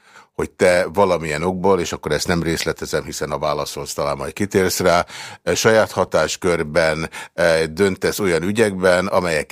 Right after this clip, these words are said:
egyébként elvileg gyakorlatilag a képviselőtestület elé is bocsájthatóak?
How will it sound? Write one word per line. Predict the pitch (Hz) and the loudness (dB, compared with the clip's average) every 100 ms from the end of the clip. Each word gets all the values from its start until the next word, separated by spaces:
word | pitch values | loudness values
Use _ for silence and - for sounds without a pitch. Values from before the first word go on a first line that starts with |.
| - | -4
egyébként | 104 107 113 90 - 76 | 0 2 2 0 -2 -4
elvileg | - 92 92 85 78 | 2 2 2 0 0
gyakorlatilag | 78 80 95 82 - 76 | 0 0 0 0 0 -2
a | 71 | -2
képviselőtestület | 85 78 76 76 69 - 80 - 82 73 67 - | -4 -6 -6 -6 -6 -6 -6 -4 -6 -6 -6 -2
elé | 95 90 82 69 - | 2 2 0 -4 -8
is | 82 82 - - - - _ | -6 -2 0 -2 -4 -12 _
bocsájthatóak? | 76 90 90 76 - 76 - 67 - - | -8 -4 -4 -4 -6 -10 -10 -14 -16 -20